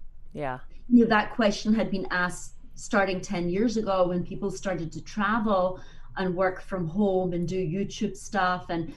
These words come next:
Speaker 2: become influencers and do all this different thing. You know, they were like, "Oh, where would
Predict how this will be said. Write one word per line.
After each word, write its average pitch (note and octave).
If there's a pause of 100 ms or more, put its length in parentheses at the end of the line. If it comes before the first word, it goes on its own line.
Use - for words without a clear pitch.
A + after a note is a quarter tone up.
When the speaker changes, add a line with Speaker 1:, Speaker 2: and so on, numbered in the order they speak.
(160)
Speaker 2:
become F#3
influencers F#3+
and F#3
do G#3
all F#3+
this F3+
different -
thing. A#3 (220)
You G#3
know, G#3+
they G3+
were G3+
like, F#3
"Oh, A3+
where G#3
would A3